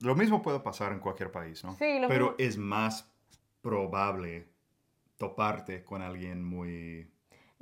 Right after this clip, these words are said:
Speaker 2: En una farmacia, pero, por ejemplo, si hacen una cita con, mm, no sé, en una clínica privada,
Speaker 1: Ujú.
Speaker 2: bien, pues, las probabilidades de que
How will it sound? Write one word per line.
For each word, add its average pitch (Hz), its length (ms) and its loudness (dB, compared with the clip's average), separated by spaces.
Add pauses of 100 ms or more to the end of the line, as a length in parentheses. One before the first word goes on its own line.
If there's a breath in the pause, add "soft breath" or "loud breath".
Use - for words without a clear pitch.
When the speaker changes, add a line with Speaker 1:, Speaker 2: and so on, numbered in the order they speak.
(260)
Speaker 2:
En 269 100 4
una 320 200 4
farmacia, 240 600 2
pero, 208 340 8
por 208 100 2
ejemplo, 208 280 0
si 214 100 -2
hacen 214 220 2
una 247 160 2
cita 220 380 2
con, 185 340 2 (520 loud breath)
mm, 170 220 -8 (260)
no 165 200 -6
sé, 170 500 0
en 170 120 -2
una 190 240 0
clínica 190 760 4
privada, 165 680 0
Speaker 1:
Ujú. 165 80 0
Speaker 2:
bien, 170 580 -4 (600)
pues, - 540 -4
las 208 220 4
probabilidades 180 760 4
de 180 120 -6
que 160 360 -8